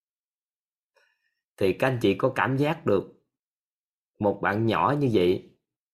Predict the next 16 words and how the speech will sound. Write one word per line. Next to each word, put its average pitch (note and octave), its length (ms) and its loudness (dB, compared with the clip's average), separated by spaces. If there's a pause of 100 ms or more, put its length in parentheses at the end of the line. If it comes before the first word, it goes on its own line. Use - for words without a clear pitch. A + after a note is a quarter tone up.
(480)
thì G2 200 -2
thấy C3 180 2
vĩ B2 180 4
đại G2 280 2
không? A2+ 120 0 (120)
Thấy C3 140 0
khủng B2 200 -2
khiếp E3+ 200 2
không? B2+ 260 -2 (480)
Thấy C3 200 0
mình, G2+ 300 -4
à, F2 320 -8 (1040)
mình F2+ 280 -4
khủng A2+ 180 0
khiếp F#3 160 4
không? C#3 160 0